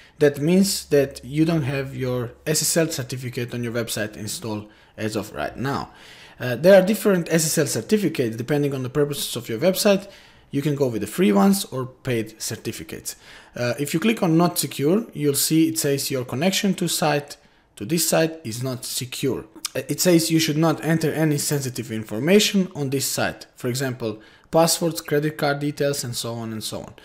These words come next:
So in today's video, that's what I'm gonna show you. I'm gonna teach you how you can get your secu-, S S L certificate for free for your website and how you can turn this not secure, uh, here into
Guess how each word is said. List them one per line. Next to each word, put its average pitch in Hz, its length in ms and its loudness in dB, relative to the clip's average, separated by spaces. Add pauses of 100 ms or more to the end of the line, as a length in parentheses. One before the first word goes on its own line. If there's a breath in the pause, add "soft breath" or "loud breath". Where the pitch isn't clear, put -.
(200 loud breath)
So - 220 2
in 135 100 2
today's 180 340 4
video, 175 300 4
that's 147 240 2
what 139 100 2
I'm 120 60 -2
gonna 117 180 -2
show 185 260 6
you. 185 180 6
I'm 131 100 -4
gonna 127 160 -4
teach 147 300 -2
you 143 100 2
how 143 200 -2
you 165 120 2
can 165 140 0
get 139 400 -2
your 120 240 0 (100)
secu-, - 380 -10
S 147 180 0
S - 160 0
L 143 80 0
certificate 196 880 0 (240 soft breath)
for 208 260 4
free 170 420 2
for 143 220 -2
your 147 120 4
website 113 480 -4 (840)
and 123 220 -2
how 139 180 2
you 185 140 4
can 165 160 2
turn 156 240 2
this 135 260 -4
not 143 240 -2
secure, 123 440 -2 (640 soft breath)
uh, 101 200 -4 (120)
here 190 560 4
into 151 560 2